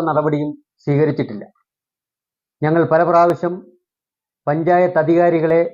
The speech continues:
ഇത് ധരിപ്പിച്ചിട്ടുള്ളതാണ്. അതുകൊണ്ട് ഈ കർഷകർക്കൊരാശ്വാസം ഉണ്ടാകണം എന്നാവശ്യപ്പെട്ടുകൊണ്ട്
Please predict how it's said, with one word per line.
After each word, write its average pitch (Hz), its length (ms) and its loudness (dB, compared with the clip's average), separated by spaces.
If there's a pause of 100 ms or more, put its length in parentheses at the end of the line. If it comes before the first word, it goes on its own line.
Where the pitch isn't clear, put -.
(220)
ഇത് 151 160 0
ധരിപ്പിച്ചിട്ടുള്ളതാണ്. 143 760 -2 (3000)
അതുകൊണ്ട് 160 340 4 (1600)
ഈ - 20 4 (640)
കർഷകർക്കൊരാശ്വാസം 185 1080 0
ഉണ്ടാകണം 170 420 0 (240)
എന്നാവശ്യപ്പെട്ടുകൊണ്ട് 147 800 -2